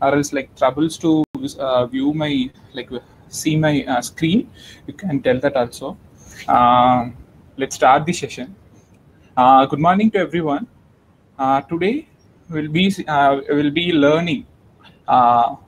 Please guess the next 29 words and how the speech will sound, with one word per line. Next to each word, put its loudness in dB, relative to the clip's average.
what 0
is -2
deep -8
learning -2
for 4
the, -4
uh, -4
like, -4
how 2
it -12
can -6
be -12
used -16
for, -6
uh, 0
computer -8
vision. -20
This 0
is -2
a 2
basic 0
and -8
introductory -8
session -8
only. -12
Uh, 2
myself, 2
Prabhakaran. 0
Okay, -2